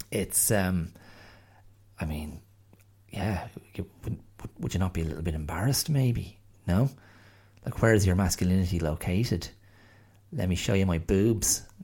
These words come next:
That's, that's where it's located. Have you seen my," I mean, it's not, it's, it's not even like he has a particularly impressive body. <laughs>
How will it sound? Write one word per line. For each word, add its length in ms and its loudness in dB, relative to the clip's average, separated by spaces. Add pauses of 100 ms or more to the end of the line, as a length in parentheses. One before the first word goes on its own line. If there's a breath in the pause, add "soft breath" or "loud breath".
(140)
That's, 460 -4 (100)
that's 220 -2
where 100 2
it's 120 -2
located. 520 -2 (800 soft breath)
Have 120 -16
you 60 0
seen 320 4
my," 260 2
I 60 0
mean, 140 4
it's 160 0
not, 100 0
it's, 120 -2
it's 180 -8
not 100 4
even 140 4
like 100 0
he 80 -2
has 180 0
a 60 -2
particularly 380 -4
impressive 480 -4
body. 440 -4
<laughs> 40 -18